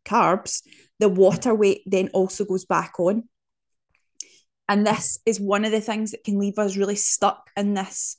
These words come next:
yo-yo diet cycle, because you think, "I lost all this weight before, and then I had a pizza, and now it's all went back on. Oh my goodness, this pizza's made me fat."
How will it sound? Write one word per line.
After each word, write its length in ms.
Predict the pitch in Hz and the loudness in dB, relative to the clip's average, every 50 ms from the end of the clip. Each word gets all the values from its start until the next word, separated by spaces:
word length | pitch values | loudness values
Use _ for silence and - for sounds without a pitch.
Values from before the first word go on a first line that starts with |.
| _ _ _ _ _ _ | _ _ _ _ _ _
yo-yo 500 | - 196 190 202 202 202 208 202 202 196 | -6 -2 2 4 4 6 6 6 4 4
diet 400 | 196 185 175 185 214 262 - - | 4 4 2 4 2 2 0 -2
cycle, 400 | - - 247 240 240 - 240 220 | -2 -2 -2 -2 -2 -4 -4 -4
because 320 | - 202 208 - 202 190 | -4 -4 -4 -4 -6 -4
you 100 | 196 208 | -4 -4
think, 260 | 202 - 220 190 196 - | -2 -2 -2 -2 -2 -2
"I 80 | 208 | -2
lost 440 | 196 190 196 196 214 220 - - - | 0 2 2 2 2 0 -2 -2 0
all 160 | 233 202 202 | 2 2 2
this 280 | 208 214 196 190 196 - | 2 0 -2 -2 -6 -6
weight 360 | 190 180 170 175 170 - - | -6 -4 -2 -2 -4 -4 -8
before, 720 | - 202 - - - 262 277 277 269 262 262 262 262 262 262 - - _ _ _ _ _ _ _ _ _ _ _ | -12 -18 -10 -4 0 2 4 4 6 6 6 4 4 2 -2 -10 -20 _ _ _ _ _ _ _ _ _ _ _
and 180 | - 202 196 196 | 0 0 2 2
then 280 | 196 202 202 196 196 | 2 2 2 2 0
I 40 | 180 | -2
had 160 | 190 202 190 | -2 -2 -4
a 100 | 180 - _ | -6 -8 _
pizza, 760 | - - - 311 - - - - - 277 269 269 262 269 262 - - | -8 -4 -4 -2 -2 -4 -4 0 2 4 4 6 6 4 4 4 2
and 180 | 202 196 196 | 0 2 2
now 140 | 202 202 202 | 2 2 2
it's 220 | 202 196 - - | 2 0 0 0
all 180 | - 170 202 190 | 0 0 0 0
went 160 | 196 190 - | 0 -2 -2
back 300 | - 175 180 190 - - | -4 -6 -6 -8 -6 -2
on. 420 | 254 262 254 254 240 240 240 214 - - _ _ | 0 2 2 4 2 2 -2 -4 -6 -12 _ _
Oh 80 | - 202 | -4 -2
my 120 | 196 185 | -2 -2
goodness, 480 | 185 - 262 254 254 240 240 240 233 - | -2 -2 -2 0 2 2 0 0 0 -4
this 200 | - 202 - - | -6 -8 -8 -10
pizza's 460 | - - - - - - 220 208 208 | -8 -6 -6 -6 -4 -4 -4 -4 -2
made 220 | 208 202 190 190 - | 0 0 0 0 0
me 140 | 190 185 185 | -4 -4 -4
fat." 600 | - - - - 233 240 247 185 - - - - | -6 -6 -2 0 2 4 4 2 2 -2 -6 -14